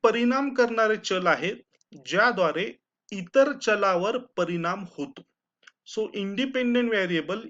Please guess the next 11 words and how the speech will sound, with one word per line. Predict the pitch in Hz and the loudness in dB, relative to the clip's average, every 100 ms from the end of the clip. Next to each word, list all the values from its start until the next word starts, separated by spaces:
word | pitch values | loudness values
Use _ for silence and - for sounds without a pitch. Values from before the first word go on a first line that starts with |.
| 185 | -10
is | 170 | -4
a | 202 196 _ - | -4 -4 _ 0
cause | 208 226 208 | 2 2 2
variable | 180 160 151 127 170 262 269 _ - _ _ - | 0 0 -2 0 -2 -4 -12 _ -20 _ _ -2
that | 190 247 247 - | 0 0 -4 -6
produces | 185 180 208 180 196 220 - - - 180 | -4 -4 -4 -4 -4 -2 -4 -8 -6 -4
an | 190 - 196 | -4 -10 -10
effect | 170 254 185 - - _ _ 190 | -2 0 0 -2 -20 _ _ -4
or | 175 | -2
result | 165 170 202 226 226 - | -2 0 2 0 -2 -6
on | 180 220 | -4 -4